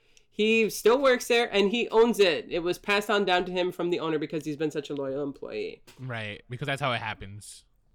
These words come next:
Speaker 1: That is how it happens. Um, yeah. And pretty much there's this lawyer who wants to come and buy Good Burger off of Ed and turn into a franchise. And because Dexter needs the money, he convinces Ed to do so.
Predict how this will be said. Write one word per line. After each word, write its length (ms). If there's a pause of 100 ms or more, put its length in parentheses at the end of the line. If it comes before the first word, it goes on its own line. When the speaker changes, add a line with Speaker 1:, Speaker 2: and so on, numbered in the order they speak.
(400)
Speaker 1:
That 220
is 100
how 160
it 80
happens. 600 (140)
Um, 520
yeah. 240 (880)
And 580
pretty 180
much 360
there's 220
this 140
lawyer 300
who 100
wants 200
to 60
come 180
and 140
buy 500 (260)
Good 160
Burger 400
off 220
of 160
Ed 220
and 140
turn 160
into 220
a 80
franchise. 680
And 160
because 380
Dexter 260
needs 160
the 60
money, 220
he 100
convinces 400
Ed 140
to 80
do 140
so. 320